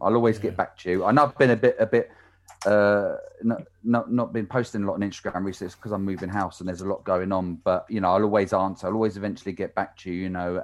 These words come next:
Speaker 1: and, uh, I'm always here and like anyone else, you
Speaker 2: Well,
Speaker 1: know.
Speaker 2: that's really kind of you to say, Dane, and I,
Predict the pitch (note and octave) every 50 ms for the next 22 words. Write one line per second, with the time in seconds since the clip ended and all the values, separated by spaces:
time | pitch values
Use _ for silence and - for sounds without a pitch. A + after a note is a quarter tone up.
0 | - - F2 F2 F2 F2 F2 - - - A#1+ A1 G#1+ - - - - F#2 F#2 F2
1 | F2 F2 E2+ - - E2+ E2+ E2+ D#2+ D#2+ D#2+ D#2 E2 D#2+ D#2 D2+ - - D#2+ D#2
2 | D2 D2 D2 D2 D2+ D#3+ D#3+ D#3+ D3+ D3+ D3+ - - - E3+ D#3+ - - - E3
3 | E3+ E3 E3 - E3+ F3 E3+ D#3+ D3 C#3 D3 C#3 B2+ B2+ - - D3 C3+ C3 A#2
4 | C#3 C3 C3 C3 C3 C3 C3 C#3 C#3+ D3 C#3+ -